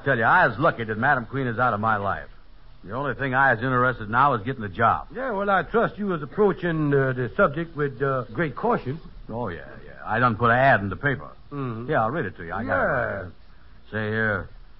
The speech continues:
Speaker 1: "Big, strong, alert, and intelligent man looking for employment. Prefer non-walking work, such as desk job or chauffeur. Reason,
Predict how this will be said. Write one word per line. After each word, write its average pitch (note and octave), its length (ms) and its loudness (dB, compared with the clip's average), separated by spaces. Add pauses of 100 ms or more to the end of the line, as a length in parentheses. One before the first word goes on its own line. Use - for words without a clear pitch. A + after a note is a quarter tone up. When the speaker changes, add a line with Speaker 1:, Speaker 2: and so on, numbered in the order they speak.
(120)
Speaker 1:
"Big, D#3 300 0 (280)
strong, D#3+ 580 4
alert, C#3+ 500 2
and A#2+ 220 0
intelligent C#3 680 -2
man A#2+ 340 -2
looking A#2+ 300 -2
for G#2+ 160 -2
employment. G#2+ 640 -2 (680)
Prefer C#3+ 580 2
non-walking C3+ 800 2
work, B2+ 300 2 (440)
such B2 240 2
as A2+ 360 0
desk C3 280 2
job A2+ 340 6
or G2+ 120 2
chauffeur. F#2+ 400 0 (880)
Reason, D#3 540 4